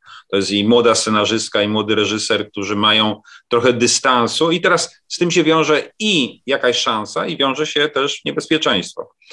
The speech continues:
Z jednej strony to jest ta szansa, która, ten dystans, który pozwala nie angażować się bardzo osobiście w tą, w tą historię, tylko opowiadać jak jedną z wielu historii, które kiedyś się zdarzyły. I myślę, że to im się udało i się zgadzam, że to, ta uniwersalność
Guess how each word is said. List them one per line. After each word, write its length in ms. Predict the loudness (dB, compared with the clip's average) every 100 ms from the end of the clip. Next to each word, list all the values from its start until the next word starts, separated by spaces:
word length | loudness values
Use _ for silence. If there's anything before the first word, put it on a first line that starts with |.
| -20 -20 -6
Z 40 | 2
jednej 160 | 4
strony 200 | 4 2
to 80 | 2
jest 140 | 2 2
ta 100 | 2
szansa, 400 | 2 2 2 0
która, 480 | 2 2 2 -2 -4
ten 200 | -2 0
dystans, 400 | 0 0 -2 -2
który 340 | 0 0 -2 -8 _ -4
pozwala 680 | -2 2 2 4 2 0
nie 640 | -4 -2 2 2 0 -2 -8 _ -6
angażować 680 | -4 0 0 0 0 0
się 100 | -2
bardzo 340 | 0 0 0 -2
osobiście 580 | -2 -4 -6 -8 -8 -4
w 60 |
tą, 240 | -4 -4 -6
w 40 |
tą 180 | -4 -4
historię, 580 | -6 -4 2 2 2 0 2
tylko 460 | 2 4 2 0 -6 -10
opowiadać 420 | -4 2 4 4 2
jak 160 | 2
jedną 320 | 2 4 2
z 80 | 2
wielu 280 | 2 4 2
historii, 400 | -2 -6 -2 -2
które 240 | -2 -4
kiedyś 340 | -2 -2 -2 -4
się 120 | -4
zdarzyły. 500 | 0 -2 -2 -8 -8
I 60 | -8
myślę, 180 | -6
że 40 | 0
to 100 | 0
im 140 | 0
się 240 | 0 0 0 -8 _
udało 440 | -2 2 4 4
i 60 | 2
się 140 | -2
zgadzam, 340 | 0 0 0 -2
że 100 | 0
to, 200 | 0 0
ta 220 | 0 -2
uniwersalność 960 | -2 -4 -2 -2 0 -2 -2 -6 -10